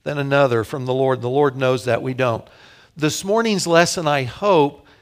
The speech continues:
is convicting in this sense. We're looking at texts that talk about what the life of Christ in us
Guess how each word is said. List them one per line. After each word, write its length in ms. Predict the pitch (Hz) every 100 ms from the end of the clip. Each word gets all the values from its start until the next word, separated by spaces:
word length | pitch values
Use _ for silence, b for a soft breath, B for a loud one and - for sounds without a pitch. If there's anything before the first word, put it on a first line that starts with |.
| -
is 180 | 156 139
convicting 1160 | - - 143 135 120 190 214 - 160 143 135 147
in 380 | 160 165 165
this 220 | 143 135 110
sense. 800 | - 170 147 117 87 - - b b b b
We're 200 | 156 208
looking 380 | 226 214 220 170
at 240 | 151 -
texts 560 | - 196 139 131 - -
that 320 | 156 139 -
talk 420 | - - 208 208
about 500 | 196 147 139 127 -
what 420 | 151 147 190 - -
the 120 | 165
life 380 | 151 156 160 175
of 160 | 147
Christ 500 | - 156 131 127 -
in 240 | - 165 139
us 360 | 120 117 -